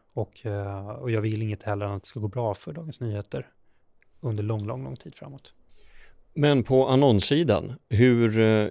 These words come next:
Speaker 2: hur har ni behövt tänka om där? Vad är mest effektivt nu då?
Speaker 1: Alltså, annonsprodukten är, eh,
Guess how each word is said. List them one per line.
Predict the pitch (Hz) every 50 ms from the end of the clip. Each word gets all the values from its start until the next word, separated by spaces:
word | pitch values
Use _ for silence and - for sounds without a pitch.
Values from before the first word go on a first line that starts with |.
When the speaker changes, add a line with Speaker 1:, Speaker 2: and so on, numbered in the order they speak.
| -
Speaker 2:
hur | 107 117 113
har | 104 104 113
ni | 107 101
behövt | 101 104 98 104 95 -
tänka | - 110 101 98 -
om | 107 101 98 98
där? | 117 131 107 98
Vad | 98 104 107
är | 107
mest | 104 101 101 98 -
effektivt | 120 117 - - 113 - - 101 -
nu | - 131 123 101
då? | 82 - 90 - - _ - - - - - _ - _ _ - _ - - - _ _ _ -
Speaker 1:
Alltså, | - -
annonsprodukten | 135 139 139 139 135 117 - - - - - - - _ - - 139 143 160 - - - 165 156 151
är, | 135 127 127 123 120 120 123 123 123 117 117 113 113
eh, | 113 107